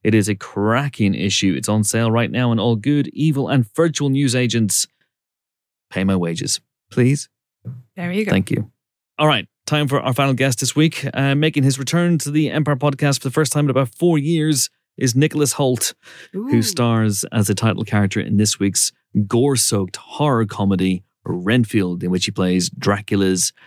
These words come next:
Speaker 1: uh, put upon, shall we say, right-hand man, uh, whose job is to procure Dracula people to eat and drink their blood. Renfield, of course, is a character who's been played by the likes of Dwight Frye and Peter MacNicol,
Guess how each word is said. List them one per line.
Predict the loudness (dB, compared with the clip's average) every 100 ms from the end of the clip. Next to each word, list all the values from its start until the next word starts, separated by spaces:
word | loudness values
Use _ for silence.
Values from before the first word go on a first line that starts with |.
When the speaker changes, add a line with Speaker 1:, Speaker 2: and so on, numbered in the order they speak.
| -20 _ _ -4
Speaker 1:
uh, | -4 0
put | 0
upon, | 0 -2 -2 -2 -6
shall | -2 0
we | 0
say, | 0 0 0 0 -4 _ _ -4
right-hand | 0 0 0 0 0 0
man, | -2 -4 -4 -6 -8 _ _ _ -4
uh, | -2 -2
whose | -2 -2 0 -2 -4 -8 -2
job | 0 0 0
is | -2 -2
to | -2 0 0 -4 -8 _ -20 -20 _ _ _
procure | -4 -2 2 0
Dracula | 2 -2 -2 0 0 -2 _
people | -4 0 0
to | 0 -2
eat | -4 -4 -6 _ _ -12 -6
and | -2 0 0 -2 -2
drink | 0
their | 2
blood. | 2 0 -2 -6 -14 _ _ _ 0
Renfield, | 2 2 -2
of | 0
course, | 0 0
is | 0
a | 0
character | -2 0
who's | -2
been | -4 0
played | 0 2
by | 0
the |
likes | 0 0 -2
of | -2
Dwight | 0 -2
Frye | -2 0 2
and | 0
Peter | 0 -4
MacNicol, | -2 -4 0 2 2 0